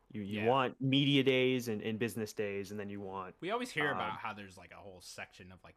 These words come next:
Speaker 2: behind closed doors shit going on at E three where, like, people are making backroom deals and whatnot, and, uh, you know, I'm assuming Phil Spencer and, uh, who run, who, who's the guy, Jim Ryan, are, like, back there doing cocaine
Speaker 1: Fist fighting.
Speaker 2: and shit.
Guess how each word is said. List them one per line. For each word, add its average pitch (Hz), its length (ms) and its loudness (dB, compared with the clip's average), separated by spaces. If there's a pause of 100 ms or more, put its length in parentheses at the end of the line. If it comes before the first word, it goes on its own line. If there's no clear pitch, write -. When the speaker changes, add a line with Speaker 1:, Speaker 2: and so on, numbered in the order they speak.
Speaker 2:
behind 87 300 -16
closed 90 320 -18
doors 92 240 -14
shit - 260 -16
going 95 220 -16
on 90 180 -14
at 87 80 -16
E 87 200 -18
three 90 280 -18
where, 85 240 -18
like, 80 180 -20
people 87 220 -16
are 85 40 -16
making 87 280 -20
backroom 90 480 -12
deals 90 380 -18
and 90 140 -18
whatnot, 87 520 -16
and, 80 200 -20
uh, 80 260 -20
you 85 60 -20
know, 85 120 -18
I'm 85 160 -20
assuming 85 300 -16 (240)
Phil 101 120 -14
Spencer 87 440 -18 (160)
and, 82 140 -20
uh, 82 240 -20 (180)
who 98 80 -18
run, 90 180 -16 (300)
who, - 60 -20 (180)
who's 90 140 -20
the 85 60 -20
guy, 85 180 -18
Jim 90 200 -16
Ryan, 87 300 -16 (100)
are, 82 60 -20
like, 80 100 -20 (580)
back 92 220 -10
there 90 160 -12
doing 90 280 -18
cocaine - 160 -4
Speaker 1:
Fist - 100 -6
fighting. 104 280 2
Speaker 2:
and 104 80 -2
shit. 95 300 -14